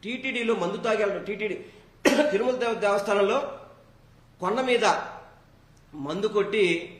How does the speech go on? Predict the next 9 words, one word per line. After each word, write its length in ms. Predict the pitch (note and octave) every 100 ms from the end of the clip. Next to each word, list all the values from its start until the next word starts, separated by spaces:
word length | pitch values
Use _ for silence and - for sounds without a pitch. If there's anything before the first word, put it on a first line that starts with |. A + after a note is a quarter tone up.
| - - - - - - -
అక్కడ 180 | E3+
హల్చల్ 380 | D#3 D3+ F#3 D#3+
చేస్తున్నారు, 420 | C#3+ C3+ C3+ B2 B2 - - - - _ _ _ - G#2+ D3+
బెల్ట్ 260 | F3 F3+
షాపులు 320 | A3 A3+ A3
పెడుతున్నారని 440 | F3+ F#3 F#3 F#3+ E3
మీరే 200 | D#3+ G3+
చెప్తున్నారు. 400 | F#3 F3 D#3+ C#3
అక్కడ 200 | C3+